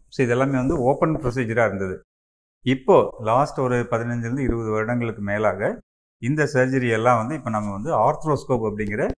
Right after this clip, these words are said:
அந்த நுண்துளை கருவி மூலமா நம்ம அதை பண்றோம். அது எப்படி பண்றோம்னா, இது பெருசா ஜாயிண்ட் வந்து நம்ம ஓப்பன் பண்றதில்ல. ஓப்பன் பண்ணாம,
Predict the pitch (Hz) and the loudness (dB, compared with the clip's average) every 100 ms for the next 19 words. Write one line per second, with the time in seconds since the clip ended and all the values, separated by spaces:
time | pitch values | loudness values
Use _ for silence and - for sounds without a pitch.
0 | _ _ _ 113 113 113 143 143 135 135 | _ _ _ -4 -2 0 -2 0 2 2
1 | 131 113 113 107 104 104 165 127 101 95 | 2 0 0 -2 -2 -2 -2 0 -2 -4
2 | 95 90 92 _ _ _ _ _ _ _ | -6 -6 -12 _ _ _ _ _ _ _
3 | _ _ - 120 131 131 127 123 143 233 | _ _ -4 -2 -2 0 0 0 0 -4
4 | 220 _ _ _ _ - 131 135 - - | -6 _ _ _ _ -4 0 0 -2 2
5 | 175 170 185 143 147 139 160 131 143 139 | 2 4 4 6 4 4 4 4 4 4
6 | 113 107 98 92 90 - 123 120 135 113 | 2 0 -2 -4 -8 -10 -8 -2 0 0
7 | 107 104 123 | 2 0 0